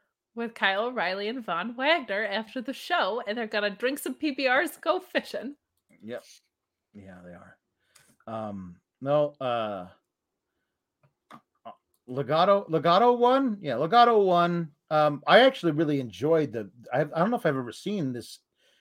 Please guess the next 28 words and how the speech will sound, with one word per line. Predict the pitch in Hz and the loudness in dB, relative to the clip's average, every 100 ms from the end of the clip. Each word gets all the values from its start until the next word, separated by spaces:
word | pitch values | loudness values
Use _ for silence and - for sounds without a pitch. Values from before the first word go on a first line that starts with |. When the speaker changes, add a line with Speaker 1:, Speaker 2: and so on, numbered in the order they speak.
| _ _ | _ _
Speaker 2:
tag | 165 160 | 2 2
team | 147 156 139 | 0 -4 -4
combo | - 151 147 135 | -2 0 2 2
finisher, | - 156 160 147 180 185 185 _ _ _ _ | 2 -2 -2 -2 0 0 -4 _ _ _ _
but | 151 | 0
it's | 165 - | 2 6
like, | 165 151 - _ _ _ _ _ - | 4 4 -12 _ _ _ _ _ 2
um, | 160 147 127 117 101 87 _ _ _ _ _ _ _ _ _ _ | 4 6 4 0 -8 -14 _ _ _ _ _ _ _ _ _ _
uh, | 139 123 117 110 104 95 - _ _ _ _ _ - | -6 -4 -4 -6 -8 -10 -14 _ _ _ _ _ -2
Joaquin | 160 156 254 208 | 0 0 0 4
Wilde, | 190 196 196 | 8 8 8
like, | 151 143 | 4 4
does | 190 190 | 6 6
one | 170 | 4
of | 175 | 2
the, | 160 | 2
like, | 147 | 2
spinny | - - - 214 220 | -2 -10 4 6 8
around | 214 196 202 214 214 | 6 6 4 4 2
things | - 226 220 226 | 2 0 2 -2
that | 160 143 | -2 -2
goes | 143 190 185 | 4 4 4
into, | 202 - | 0 0
like, | 190 180 175 | 2 4 4
a, | 139 127 _ _ _ _ - | 2 2 _ _ _ _ -6
into | 175 160 | 0 2
a | 135 | 0
submission, | 113 - 160 147 208 233 277 285 | -2 -2 -2 2 0 2 -2 -2